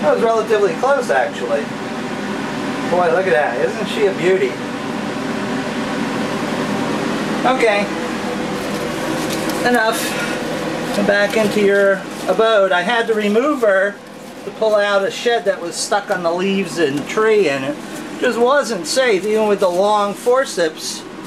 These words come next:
to go in there and to get it out. So, she's a champ. Woohoo!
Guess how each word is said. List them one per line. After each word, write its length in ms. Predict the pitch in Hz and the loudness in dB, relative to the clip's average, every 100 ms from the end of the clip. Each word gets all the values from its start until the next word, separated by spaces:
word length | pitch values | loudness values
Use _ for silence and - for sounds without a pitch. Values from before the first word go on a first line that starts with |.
| - - - - - | -12 -12 -8 -8 -2
to 60 | |
go 260 | 185 202 208 | 0 2 4
in 220 | 214 226 | 2 2
there 440 | 202 165 160 165 - - - - - - - - - - - - - - - | 2 2 2 0 -2 -14 -16 -14 -14 -14 -14 -14 -12 -12 -12 -12 -12 -10 -6
and 160 | 160 156 | -4 -4
to 60 | |
get 220 | 165 190 | 0 2
it 160 | 185 180 | 2 2
out. 320 | 196 180 165 - - - - - - - - - - - - | 2 0 -2 -10 -12 -12 -12 -10 -10 -10 -10 -10 -10 -10 -8
So, 480 | - 139 139 135 131 - - - - - - - - - | -2 0 2 2 0 -2 -10 -8 -8 -8 -8 -8 -8 -4
she's 160 | 247 | 0
a 120 | 302 - | 0 0
champ. 340 | 220 262 - - - - - - | 0 0 0 -6 -8 -8 -8 -4
Woohoo! 680 | 226 330 330 381 294 196 | 0 2 4 4 4 -2